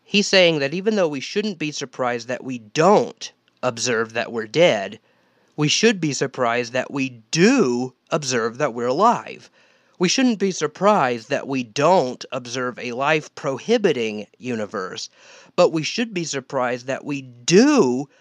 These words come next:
observe a life-permitting universe, given the overwhelming probability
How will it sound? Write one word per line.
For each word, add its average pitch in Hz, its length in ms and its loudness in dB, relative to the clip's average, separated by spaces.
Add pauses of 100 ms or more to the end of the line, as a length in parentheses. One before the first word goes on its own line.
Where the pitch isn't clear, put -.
(180)
observe 131 640 -2
a 165 100 -6
life-permitting 143 1600 -2
universe, 110 760 -6 (240)
given 160 260 2
the 151 180 2
overwhelming 147 800 2
probability 123 840 -2